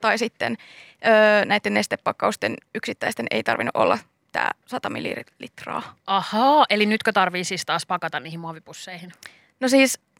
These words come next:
Speaker 2: Don't
Speaker 1: mu-,
Speaker 2: like it.
Speaker 1: tässä on niinku, joo, kiristynyt on ainakin nyt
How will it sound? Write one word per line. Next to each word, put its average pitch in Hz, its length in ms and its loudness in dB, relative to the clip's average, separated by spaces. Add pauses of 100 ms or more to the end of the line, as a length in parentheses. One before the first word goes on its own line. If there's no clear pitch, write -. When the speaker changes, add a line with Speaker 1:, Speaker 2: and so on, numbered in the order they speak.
Speaker 2:
Don't 262 440 0
Speaker 1:
mu-, 320 140 4
Speaker 2:
like 277 140 0
it. - 160 -14 (160)
Speaker 1:
tässä 302 240 4
on 339 60 0
niinku, 330 360 0 (560)
joo, 233 340 6 (100)
kiristynyt 311 640 0
on 190 280 4
ainakin - 380 0
nyt - 100 -4